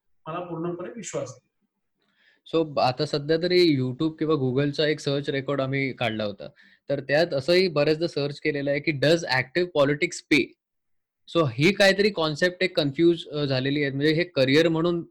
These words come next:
Speaker 2: फुल फ्लेश ह्याच्यातच यावं, इथनंच, अ, तुम्हाला जे काही मानधन असेल किंवा सॅलरी बेस्ड असं काय असेल हे मिळणार आहे, does it pay? की कसं काय ह्याकडे बघावं युवाने?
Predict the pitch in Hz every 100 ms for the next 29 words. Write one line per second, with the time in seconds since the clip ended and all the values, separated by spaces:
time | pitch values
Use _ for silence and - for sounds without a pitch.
0 | 147 151 151 156 170 170 139 120 147 160
1 | 147 143 147 151 - - 131 143 160 156
2 | 151 147 147 147 143 147 143 139 135 147
3 | 123 120 123 135 131 139 135 139 139 117
4 | 113 131 135 135 131 123 135 135 135 135
5 | _ _ 127 127 123 135 123 117 127 131
6 | 123 127 120 143 151 185 - 151 196 -
7 | _ _ _ 208 220 214 _ 175 190 175
8 | 170 165 - 143 147 147 147 139 123 117
9 | 110 113 104 90